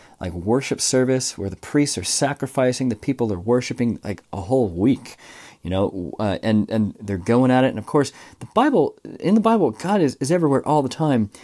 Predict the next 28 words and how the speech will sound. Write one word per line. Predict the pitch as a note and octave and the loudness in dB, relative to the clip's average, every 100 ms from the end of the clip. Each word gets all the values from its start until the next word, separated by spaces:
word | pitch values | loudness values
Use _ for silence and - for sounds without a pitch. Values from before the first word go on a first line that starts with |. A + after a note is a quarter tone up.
| - - - | -20 -12 -10
but | - | -2
there | E3 | 0
was | D3+ | 2
something | - G#3+ G#3+ C#3+ - _ | 2 0 2 0 0 _
felt, | - - - E3 A#2 - - _ | -18 -14 -2 0 0 -8 -20 _
something | - F#3+ G3+ D3 - | -6 -2 0 0 -4
palpable | - - D3+ D#3+ D3+ B2 - | -12 -4 -2 0 0 0 2
in | B2+ | 2
the | A2+ | 0
temple | - C3+ A2+ F#2 - - _ | 0 -4 -2 -4 -6 -18 _
as | B2 D3 D#3 | -6 -4 -2
his | D3+ C3+ | -2 -4
presence | - C3 A#2+ A2 | -6 -4 -4 -4
filled | - - - E3 C#3+ F#2 | -8 -18 0 2 2 -4
it, | - - _ - | -12 -16 _ -6
as | A2 B2 B2 | 0 2 2
they | A#2+ | 2
were | G#2+ | 2
worshiping | G#2+ G#2+ G2+ F2 D#2+ | 0 0 -4 -6 -8
him. | E2 - - - - | -10 -12 -16 -20 -12
In | - | -10
fact, | G#2+ B2 A2 - | -6 -6 -6 -4
it | C3 | -2
was | A2+ - | 0 0
so | - - D#3+ F3 F3+ - | 0 2 4 4 2 0
overwhelming, | D#3 D#3 C#3+ C3 A#2 D3+ C3+ E2+ E2 - - _ | 0 2 2 2 2 2 0 -2 -8 -12 -20 _
the | - | -14
priests | - - D#3 F#3+ - - | -10 2 2 2 -4 -6